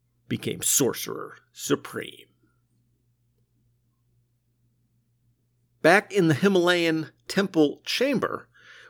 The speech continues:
we get a page of Doom's origin pretty much right out of last episode of the podcast, when Andy and I covered F F Annual number two.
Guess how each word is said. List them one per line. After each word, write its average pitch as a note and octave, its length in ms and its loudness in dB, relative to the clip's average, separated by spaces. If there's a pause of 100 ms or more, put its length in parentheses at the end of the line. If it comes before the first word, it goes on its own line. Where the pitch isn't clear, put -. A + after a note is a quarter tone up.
we G3 80 4
get C#4+ 140 6
a - 40 10
page G3+ 360 8
of C3+ 160 6
Doom's F3+ 320 6
origin C#3 580 6 (300)
pretty D#4+ 340 4
much C#4 340 6
right A3+ 280 6
out A3+ 180 4
of F3+ 100 2
last G#3+ 400 2
episode G#3 460 4
of F#3+ 60 6
the F#3 80 -6
podcast, - 680 -2 (400)
when C3+ 220 -2
Andy D3+ 340 4
and C#3 100 4
I C#3 120 4
covered D#3 460 6
F C3+ 260 4
F D3 200 6
Annual A#2+ 600 0
number G2+ 320 -6
two. - 420 -6